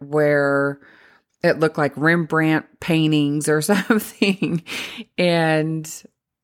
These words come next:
I probably asked questions of, "Who is this?" And, you know, it was a scene of Moses and the Ten Commandments and all of that kind of thing. It's one of those nineteen seventies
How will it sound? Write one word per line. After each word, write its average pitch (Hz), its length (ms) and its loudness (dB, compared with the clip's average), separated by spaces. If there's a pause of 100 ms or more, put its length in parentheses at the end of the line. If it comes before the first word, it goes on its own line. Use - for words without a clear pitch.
I 185 200 2
probably 170 580 0
asked 147 380 0
questions 143 960 -4 (340)
of, 156 260 2
"Who 185 320 2
is 175 140 -2
this?" 151 580 0
And, 143 280 0 (400)
you 165 140 0
know, 160 120 4
it 107 40 2
was 143 120 0
a 151 40 -4
scene 160 320 0
of 151 140 -2
Moses 147 520 2
and 147 100 0
the 147 80 0
Ten 143 260 -6
Commandments 196 1120 -2
and 151 420 -4 (480)
all 165 220 4
of 151 80 2
that 147 180 2
kind 135 160 -2
of 131 100 -4
thing. 123 220 -2
It's 151 480 -4 (920)
one 165 220 -2
of 175 80 2
those 160 280 0
nineteen 156 500 0
seventies 139 760 0